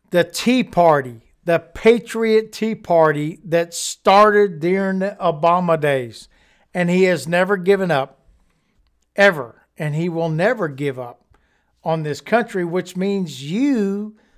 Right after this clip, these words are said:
also should never, ever give up on this country. So the question is, are you tired?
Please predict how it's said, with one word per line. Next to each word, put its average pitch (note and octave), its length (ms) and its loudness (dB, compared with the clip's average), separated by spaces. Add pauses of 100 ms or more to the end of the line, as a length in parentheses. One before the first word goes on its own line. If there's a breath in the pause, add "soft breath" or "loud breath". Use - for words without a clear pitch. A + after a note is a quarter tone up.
(300)
also E3 720 2
should F#3 360 -4
never, E3 600 -6
ever D#3+ 340 -2
give D3+ 300 -4
up C3+ 320 -6 (640)
on D#3+ 240 -4
this D#3+ 200 -4
country. F#3+ 540 -6 (800)
So - 140 -12
the E3+ 120 -8
question A3 640 -2
is, C#3 500 -6 (280)
are F3+ 180 0
you F3 220 -8
tired? D3 560 -4